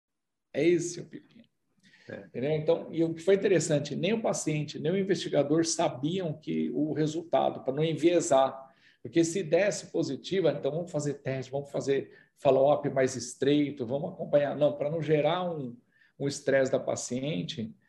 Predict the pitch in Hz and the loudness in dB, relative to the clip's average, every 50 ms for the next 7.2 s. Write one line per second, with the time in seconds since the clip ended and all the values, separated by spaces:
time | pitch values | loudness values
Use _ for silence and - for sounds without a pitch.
0 | _ _ _ - - 170 180 214 233 190 156 123 135 175 180 160 156 156 147 135 | _ _ _ -2 0 2 2 4 2 0 0 0 0 0 2 4 6 8 8 6
1 | - - - - 127 123 - 156 156 160 156 151 - - - 143 147 143 - - | 6 2 -2 -6 -8 -6 -4 -4 -2 -2 -2 -4 -4 -2 0 0 0 0 -2 -6
2 | - - - - 170 175 170 170 156 147 143 131 127 127 127 139 156 160 160 - | -12 -8 -4 -2 -2 -2 -2 -2 -2 -2 -2 0 0 0 0 -2 -2 -6 -6 -8
3 | - 151 - - - 143 131 131 127 - 131 - 139 139 135 131 - - - - | -10 -10 -10 -10 -8 -8 -8 -8 -6 -6 -6 -4 -4 -6 -8 -10 -12 -18 -20 -20
4 | - _ - 139 135 131 120 127 131 143 143 - 123 131 139 147 - 135 147 131 | -14 _ -10 -10 -8 -6 -4 -4 -4 -4 -4 -2 0 0 0 0 0 -2 -4 -4
5 | - - 120 113 - - 135 151 147 139 131 151 151 143 147 156 151 139 139 147 | -4 -8 -12 -10 -2 0 0 0 2 0 0 -2 2 2 4 4 6 6 4 4
6 | 151 156 147 - - - 113 113 113 - - 214 190 165 127 175 175 160 123 113 | 2 0 -2 -2 -2 -2 0 0 -2 -2 2 4 4 4 4 4 2 2 2 0
7 | 123 127 - | -4 -6 -6